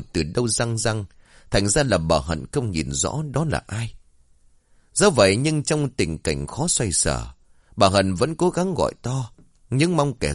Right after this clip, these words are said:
kia có thể giúp lại được mình. "Ờ, ờ, công đi mò ốc đấy hả? Ra giúp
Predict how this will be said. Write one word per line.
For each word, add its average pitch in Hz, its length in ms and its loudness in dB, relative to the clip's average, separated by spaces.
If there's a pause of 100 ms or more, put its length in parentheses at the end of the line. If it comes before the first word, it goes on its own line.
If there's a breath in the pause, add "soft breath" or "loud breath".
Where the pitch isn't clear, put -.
(100)
kia 107 180 0
có - 240 -4
thể 62 140 -4
giúp 64 260 -6
lại - 160 -4 (120)
được - 220 -6
mình. 64 260 -8 (1300)
"Ờ, 131 200 2
ờ, 120 200 -2
công 156 260 0
đi 151 100 2
mò 131 220 2
ốc 165 140 2
đấy 175 140 2
hả? 120 320 0 (460)
Ra 147 140 4
giúp 180 180 4